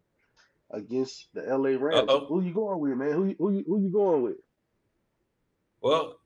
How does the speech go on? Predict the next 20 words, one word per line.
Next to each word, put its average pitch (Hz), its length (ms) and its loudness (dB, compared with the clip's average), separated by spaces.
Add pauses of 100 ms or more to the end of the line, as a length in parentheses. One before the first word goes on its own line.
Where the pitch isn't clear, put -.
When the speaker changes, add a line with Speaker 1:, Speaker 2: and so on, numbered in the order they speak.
(100)
Speaker 2:
Ricardo, 165 320 4
I 160 120 6
don't 185 120 8
have 165 160 6
a 143 100 -2
dog 156 380 8
in 151 120 -2
this 160 160 -4
fight, 156 380 2
man. 127 380 0
I'm 139 260 0
just 139 220 -8
looking 139 260 -2
for 127 120 -12
good 143 320 -2
football 113 420 -2
this 95 180 -10
weekend. 87 380 -14 (840)
That's 110 280 -4
it. 147 240 -4